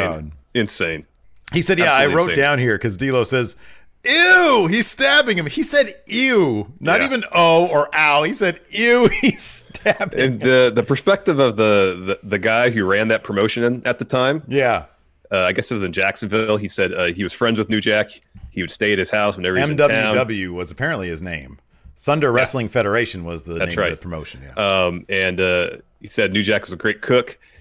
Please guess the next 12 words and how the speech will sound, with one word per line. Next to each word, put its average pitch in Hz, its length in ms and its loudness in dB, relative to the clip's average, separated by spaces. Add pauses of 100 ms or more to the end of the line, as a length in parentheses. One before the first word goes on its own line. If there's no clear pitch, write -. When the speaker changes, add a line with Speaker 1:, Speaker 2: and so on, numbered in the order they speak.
(120)
Speaker 2:
and 90 140 -4
the 92 60 2
interviewer 98 340 0
asked 98 240 -2
him, 90 160 -4 (460)
"What, 120 220 -2
what 113 180 0
did 113 100 0
he 107 40 -2
cook?" - 340 -4 (120)
"Spaghetti." 98 540 -4
Speaker 1:
Spaghetti. 247 760 -2